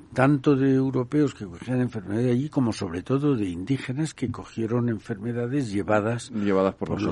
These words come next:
Speaker 2: nosotros.
Speaker 1: europeos,
Speaker 2: Sí.
Speaker 1: ¿no?
Speaker 2: Ujú.
Speaker 1: Entonces, eh, ahora estamos en una globalización, luego, como dicen los expertos, que lo raro es que no hubiera llegado antes esta,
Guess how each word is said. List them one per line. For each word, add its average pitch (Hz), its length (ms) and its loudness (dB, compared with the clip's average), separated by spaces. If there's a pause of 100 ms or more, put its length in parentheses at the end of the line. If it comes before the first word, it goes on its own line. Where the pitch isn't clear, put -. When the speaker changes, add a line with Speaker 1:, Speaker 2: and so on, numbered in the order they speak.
Speaker 2:
nosotros. 107 260 2
Speaker 1:
europeos, 95 440 -8
Speaker 2:
Sí. 85 140 -4
Speaker 1:
¿no? 135 140 -10 (220)
Speaker 2:
Ujú. 95 200 -6
Speaker 1:
Entonces, 151 560 0 (180)
eh, 127 680 2 (220)
ahora 120 360 -2
estamos 170 440 -6
en 117 160 -6
una 123 320 -4
globalización, 135 760 -6
luego, 104 300 -6 (640)
como 104 280 -10 (160)
dicen 156 340 -2
los 131 180 -6
expertos, - 420 -10
que 135 140 0
lo 98 120 -4
raro 113 300 -4
es 151 120 -8
que 135 140 -6
no 95 100 -8
hubiera 127 340 0
llegado 107 480 -6
antes 110 420 -6
esta, 92 480 -12